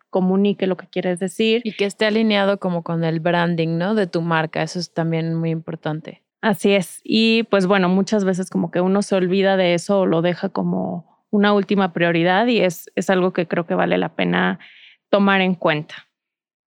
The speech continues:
Speaker 1: Otro tip es que, pues, bueno, nosotros sabemos que las startups siempre están buscando optimizar sus recursos y no siempre tienen un gran presupuesto para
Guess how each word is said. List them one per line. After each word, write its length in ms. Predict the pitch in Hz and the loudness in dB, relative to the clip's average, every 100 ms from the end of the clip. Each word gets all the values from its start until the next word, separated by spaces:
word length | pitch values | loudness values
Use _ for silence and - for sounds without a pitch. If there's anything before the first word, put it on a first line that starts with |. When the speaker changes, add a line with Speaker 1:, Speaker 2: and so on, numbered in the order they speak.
| _ _ _ _ _ _ _ - | _ _ _ _ _ _ _ 0
Speaker 1:
Otro 320 | 247 254 330 | 0 2 0
tip 440 | - 247 254 320 - | 2 0 0 -2 -4
es 520 | 196 202 208 214 - _ - | 0 2 2 -2 -10 _ -2
que, 260 | 196 185 | 2 2
pues, 180 | 175 190 | 2 0
bueno, 280 | 185 190 - - - | 2 2 -2 -12 -4
nosotros 440 | 202 190 196 214 | 0 0 0 -2
sabemos 280 | 214 190 190 | 0 0 0
que 120 | 196 | 0
las 180 | 175 175 | 0 -2
startups 600 | 180 - 196 180 202 - | -4 -2 -2 0 -4 -6
siempre 380 | - 208 196 190 | -4 0 0 -2
están 300 | - 190 185 | -2 0 0
buscando 400 | 185 - 196 185 | -2 0 0 0
optimizar 480 | - 185 175 180 175 | -2 -2 0 -2 -2
sus 180 | 190 | -2
recursos 560 | 175 170 202 190 226 226 | -2 -2 -2 0 -2 0
y 60 | 202 | 0
no 180 | 190 | 2
siempre 380 | 190 214 202 196 | 0 0 0 -2
tienen 360 | 196 190 185 185 | -2 0 2 2
un 180 | 185 180 | 2 2
gran 340 | 190 196 190 | 2 2 0
presupuesto 680 | 180 180 180 170 190 - 196 | -2 -4 -4 -4 -4 -2 -4
para 460 | - 185 - - | 0 0 0 -2